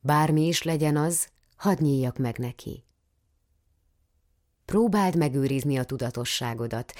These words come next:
miközben felfedezed ezeket az érzeteket. Lélegezd át őket. Fogadd el őket. Hagyd, hogy legyenek. Amennyire csak tudod, hagyd őket úgy, ahogy vannak.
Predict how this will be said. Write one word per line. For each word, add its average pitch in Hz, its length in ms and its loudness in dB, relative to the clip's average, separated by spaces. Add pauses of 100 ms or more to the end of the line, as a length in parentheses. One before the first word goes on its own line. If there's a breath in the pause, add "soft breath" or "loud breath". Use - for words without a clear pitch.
(180 loud breath)
miközben 151 480 2
felfedezed 139 760 0
ezeket 123 400 -6
az 123 120 -4
érzeteket. 120 1000 -10 (1000)
Lélegezd 165 680 2
át 120 280 -4
őket. 117 600 -10 (640)
Fogadd 147 520 0
el 123 120 -2
őket. - 680 -8 (920)
Hagyd, 202 380 -2
hogy 139 220 -2
legyenek. 117 720 -6 (1600)
Amennyire 156 520 4
csak 151 220 -4
tudod, 143 380 -4
hagyd 180 340 0
őket 160 340 -2
úgy, 147 280 -2
ahogy 160 280 0
vannak. 113 640 -8